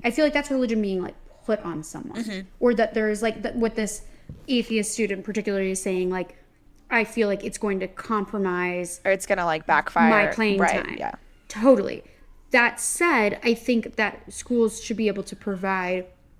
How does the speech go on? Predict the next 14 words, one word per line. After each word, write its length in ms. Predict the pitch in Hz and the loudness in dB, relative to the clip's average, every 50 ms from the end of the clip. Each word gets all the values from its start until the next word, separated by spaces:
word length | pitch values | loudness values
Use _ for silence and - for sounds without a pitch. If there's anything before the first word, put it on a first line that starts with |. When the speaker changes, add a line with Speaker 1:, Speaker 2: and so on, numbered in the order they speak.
| - - - - - - - - - - | -20 -20 -20 -20 -20 -20 -20 -12 -2 0
Speaker 1:
like, 260 | 247 220 226 - - - | 0 0 0 -2 -6 -2
areas 420 | 240 226 226 220 214 208 202 196 220 | 0 2 2 2 0 0 0 0 0
in 80 | 202 | 0
which, 260 | 202 196 196 - - | -2 -2 -6 -6 -4
like, 240 | 202 185 180 - - | -4 -4 -4 -4 -6
a 40 | 196 | -8
student 440 | 190 - - 214 196 196 196 - - | -8 -6 -6 -6 -4 -4 -4 -4 -6
can 200 | - - 196 180 | -6 -6 -6 -4
perform, 520 | - 208 185 - - 196 185 185 180 180 | -4 -6 -8 -6 -4 -4 -2 -2 -2 -2
like, 300 | 180 175 170 - - - - - _ - - _ _ _ - | -4 -4 -6 -8 -10 -16 -20 -20 _ -20 -20 _ _ _ -8
their 720 | 190 180 196 190 190 190 185 185 180 180 180 175 175 - - _ _ _ _ _ _ _ _ _ _ _ - | -2 0 2 4 4 4 4 2 2 0 -2 -4 -6 -10 -18 _ _ _ _ _ _ _ _ _ _ _ -4
religious 400 | 214 220 196 202 214 185 202 - | -2 0 2 2 2 2 0 -4
devotionals. 540 | - 190 196 214 214 202 - 202 190 185 - | -4 -2 0 2 2 0 0 -4 -4 -4 -6
Like, 180 | - - - | -8 -10 -8